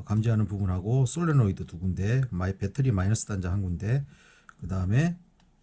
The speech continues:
여기 모터, 이 회전 모터 연결된 부분들 구동시켜주는 곳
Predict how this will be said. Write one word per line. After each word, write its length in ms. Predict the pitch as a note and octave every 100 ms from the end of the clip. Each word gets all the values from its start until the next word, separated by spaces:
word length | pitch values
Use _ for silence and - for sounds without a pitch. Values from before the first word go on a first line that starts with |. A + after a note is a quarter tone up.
| _
여기 340 | G#2+ F#2 E2+ D#2
모터, 540 | F#2+ G#2+ - G2 C#2+ - _ _ _ _ _ _ _ -
이 40 |
회전 340 | F#2+ F2 B2 G#2+
모터 280 | G2 G2 A2
연결된 360 | G#2 F#2+ F#2
부분들 560 | E2 E2 E2+ E2+ F2+ G#2
구동시켜주는 720 | - - G2 - F#2+ E2+ E2+
곳 240 | E2 G#2+